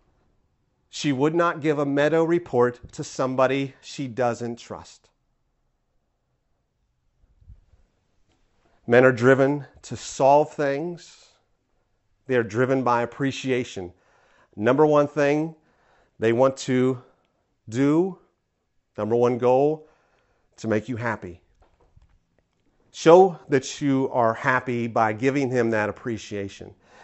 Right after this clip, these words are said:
If he can't make you happy, he will check out. Men, understand that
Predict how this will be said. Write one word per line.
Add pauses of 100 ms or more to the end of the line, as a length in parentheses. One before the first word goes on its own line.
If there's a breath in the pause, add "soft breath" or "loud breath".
If
he
can't
make
you
happy,
he
will
check
out. (1900)
Men,
understand (180 loud breath)
that